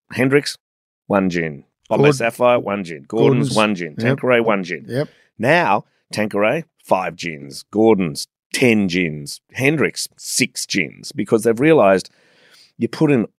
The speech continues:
Speaker 1: every egg in the one gin basket. And if someone goes, "I don't like that Hendrick's,"
Speaker 2: And I'm gonna go to the
Speaker 1: "Well,
Speaker 2: opposition.
Speaker 1: I'm gonna go to Four Pillars."
Speaker 2: Yeah.
Speaker 1: And, and, and at Four Pillars, we're saying, "Oh, you want a bloody Shiraz gin or you want a Yuzu gin or you want the rare dry classic gin?" You get a,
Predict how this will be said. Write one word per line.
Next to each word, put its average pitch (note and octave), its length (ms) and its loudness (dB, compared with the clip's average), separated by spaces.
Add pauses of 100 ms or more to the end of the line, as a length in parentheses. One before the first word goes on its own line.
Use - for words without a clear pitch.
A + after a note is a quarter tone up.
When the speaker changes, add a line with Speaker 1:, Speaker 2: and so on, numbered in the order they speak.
(140)
Speaker 1:
every C#3 380 4
egg A2 140 6
in G2 140 2
the F2+ 80 0
one F#2+ 520 0
gin G2+ 260 0
basket. F2+ 420 2
And G2 80 -6
if F#2+ 60 -4
someone C#3+ 240 2
goes, G#2+ 140 4
"I G#2+ 80 6
don't F#2+ 120 4
like F#2+ 200 2
that - 180 -2
Hendrick's," D#2+ 500 -8
Speaker 2:
And B2 100 -6
I'm A#2 120 -2
gonna A#2 260 0
go A2+ 160 0
to A2+ 60 -2
the A#2 80 -2
Speaker 1:
"Well, A2 60 -2
Speaker 2:
opposition. A2 400 0
Speaker 1:
I'm G#2 60 2
gonna G#2+ 120 2
go G#2+ 60 4
to G#2 40 2
Four A2+ 240 4
Pillars." - 500 -2
Speaker 2:
Yeah. A#2 240 0
Speaker 1:
And, G#2+ 200 -2
and, G#2 160 -4
and A#2 180 0
at F#2+ 80 -4
Four E3 220 0
Pillars, B2+ 320 2
we're A#2+ 140 4
saying, F#2+ 320 0
"Oh, A2 160 0
you D#2+ 120 -6
want F2+ 140 -4
a - 20 -2
bloody F2+ 280 0
Shiraz G#2 380 2
gin C3+ 280 -2
or A2+ 100 2
you F2 100 -4
want F2 120 -4
a E2 40 -6
Yuzu B2+ 460 2
gin C3 260 -4
or G#2+ 80 -2
you F2 100 -4
want F#2+ 100 -4
the F#2+ 80 -6
rare G#2 240 0
dry G#2 240 0
classic A#2 360 -2
gin?" C3+ 200 0
You B2+ 80 2
get D#3 100 2
a, C#3+ 80 4